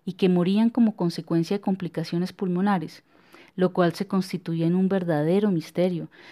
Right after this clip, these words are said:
pues el comportamiento de epidemias gripales anteriores, e incluso posteriores,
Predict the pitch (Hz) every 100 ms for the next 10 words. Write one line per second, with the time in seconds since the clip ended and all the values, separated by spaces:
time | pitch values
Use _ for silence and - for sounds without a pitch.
0 | - 180 175 165 170 165 165 165 165 170
1 | 175 214 220 190 165 170 190 202 196 160
2 | 170 190 190 175 151 165 147 156 - _
3 | _ 175 165 151 202 165 - 185 185 170
4 | 151 185 -